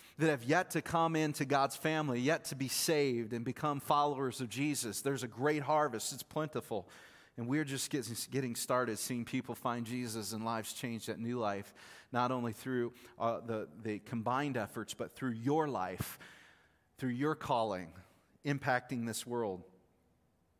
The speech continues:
Number three, not settling brings responsibility.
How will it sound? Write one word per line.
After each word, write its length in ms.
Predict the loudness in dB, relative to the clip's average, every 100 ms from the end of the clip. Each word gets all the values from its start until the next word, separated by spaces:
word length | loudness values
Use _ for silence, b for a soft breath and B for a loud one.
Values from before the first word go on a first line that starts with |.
| _ _ _ _ _ _ _ _ _ _ _ _ _ _ _ _ _ -4
Number 220 | -2 -2
three, 240 | -4 -10 -12 _ _ _ _ _
not 200 | 0 0
settling 640 | 0 2 2 2 -2 -8 -16 _ -20 _ -6
brings 280 | -4 -2 -4
responsibility. 960 | -2 2 2 0 -4 -4 -4 -6 -12